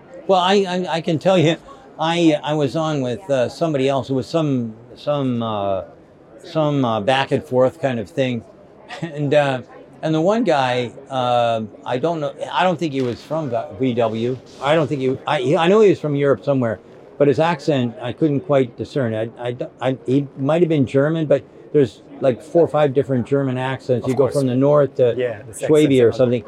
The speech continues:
Speaker 1: So I couldn't tell where he was from exactly, but I'm pretty sure it was Germany. We were being asked questions in a panel,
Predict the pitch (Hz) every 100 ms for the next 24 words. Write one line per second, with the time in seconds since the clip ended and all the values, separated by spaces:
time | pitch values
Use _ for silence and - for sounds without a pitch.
0 | - - - - 175 160 143 131 131 202
1 | 233 190 185 165 151 127 - - 127 123
2 | 160 170 143 123 - - 139 127 104 143
3 | 139 135 123 127 - 120 113 - 180 147
4 | - 143 117 98 127 113 104 92 - -
5 | - 143 160 147 139 151 139 135 135 -
6 | 175 160 - 120 117 117 - 131 120